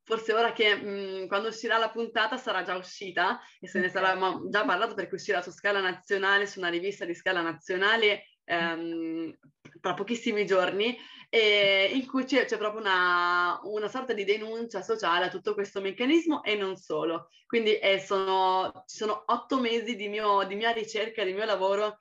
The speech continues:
Speaker 1: tutti racchiusi in questa inchiesta che uscirà a riguardo.
Speaker 2: Allora non vedo l'ora di vederla per, eh, sparare anche mi-, anche io le mie gridate commentandola.
Speaker 1: Grazie, grazie mille.
Speaker 2: <laughs> Sto portandoti. Sentimi, Fra, ehm,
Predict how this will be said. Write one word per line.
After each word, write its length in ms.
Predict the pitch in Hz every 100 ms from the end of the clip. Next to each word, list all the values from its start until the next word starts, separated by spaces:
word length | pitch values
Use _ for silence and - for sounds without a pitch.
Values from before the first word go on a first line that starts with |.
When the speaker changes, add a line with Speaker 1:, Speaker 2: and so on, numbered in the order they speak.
| _ _
Speaker 1:
tutti 200 | 233 247
racchiusi 420 | 208 - 220 220
in 80 | 208
questa 240 | 185 196
inchiesta 400 | 202 202 185 202
che 80 | 185
uscirà 300 | - - 170
a 40 |
riguardo. 640 | 175 165 151 147 160 151 - _ _ _ -
Speaker 2:
Allora 220 | 202 214
non 140 | 220 214
vedo 260 | 220 214
l'ora 280 | 214 214 233
di 120 | 220
vederla 560 | 208 196 208 220 240 233
per, 300 | 202 196 185
eh, 200 | 190 190
sparare 480 | - - 196 190 196
anche 280 | 196 220 202
mi-, 220 | 196 180
anche 260 | 208 214 214
io 180 | 208
le 140 | 208 202
mie 200 | 202 196
gridate 580 | 196 190 196 202 208 208
commentandola. 960 | 208 196 202 196 - 254 269 302 349 381 - - _
Speaker 1:
Grazie, 640 | 185 180 175 175 180 185 170
grazie 340 | 175 - 190
mille. 480 | 190 180 175 349 392
Speaker 2:
<laughs> 160 | 440 403
Sto 200 | 381 370
portandoti. 840 | 330 370 - 320 302 294 285 269 _ 392 381 392 392 320
Sentimi, 640 | - 226 254 240 226 233 208
Fra, 400 | 240 220 220 214
ehm, 640 | 208 202 202 196 196